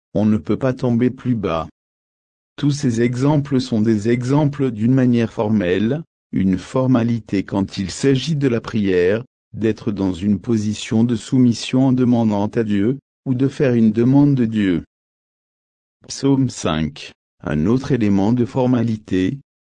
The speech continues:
Psaume cinq, verset trois, Psaume cinq, verset trois, Écoute mes paroles, ô Seigneur, considère ma méditation.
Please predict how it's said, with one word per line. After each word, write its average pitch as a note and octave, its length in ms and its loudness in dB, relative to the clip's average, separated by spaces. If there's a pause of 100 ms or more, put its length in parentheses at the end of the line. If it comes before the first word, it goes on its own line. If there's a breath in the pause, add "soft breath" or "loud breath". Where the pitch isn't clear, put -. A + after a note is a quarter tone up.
(120)
Psaume C3+ 420 0
cinq, D#2 640 -4 (280)
verset A#2+ 460 -2
trois, E2+ 440 -4 (340)
Psaume C3+ 420 0
cinq, D#2 640 -4 (280)
verset A#2+ 460 -2
trois, E2+ 440 -4 (280)
Écoute C3 440 -4
mes B2+ 140 2
paroles, G2+ 640 -2 (280)
ô F2 140 -2
Seigneur, G2 720 -2 (300)
considère A#2 680 0
ma A2+ 180 2
méditation. G#2+ 920 -2